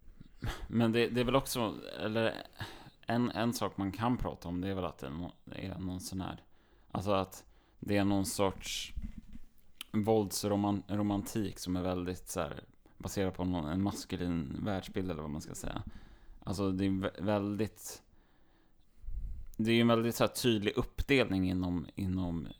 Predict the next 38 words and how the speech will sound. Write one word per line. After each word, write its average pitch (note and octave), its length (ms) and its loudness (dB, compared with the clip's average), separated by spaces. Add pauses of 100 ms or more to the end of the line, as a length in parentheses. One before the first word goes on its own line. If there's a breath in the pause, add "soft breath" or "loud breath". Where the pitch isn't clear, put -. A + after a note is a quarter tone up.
spel. - 540 -6 (220)
Att - 220 -4
så F#2+ 120 0
här, F2+ 120 4
även G#2+ 300 6
om A#2 140 4
vi G2 220 0
vet G2 460 0
att - 280 -10
det F#2+ 160 -4
är F2+ 60 -2
typ - 440 -2
fifty - 360 -6
fifty - 360 -6
mellan F2 240 -4
kvinnor F#2 260 -2
och F#2 80 0
män F2+ 200 -2
som F#2 140 -6
spelar, G#2+ 800 -2 (1400 soft breath)
så - 260 -2
är F2+ 120 4
det F#2 80 2
ju F2+ 220 2 (160)
olika F#2+ 380 -2
spel. D#2 580 -4
Och F#2+ 220 -4
m-, F#2+ 640 0 (460)
i G#2 240 2
såna F#2 400 -2
våldsamma F#2 1000 0
spel D#2 320 -4
så E2+ 160 -6
är - 40 -6
det E2 80 -4
ju E2+ 100 -2
många F2+ 360 -2
fler D#2 440 -6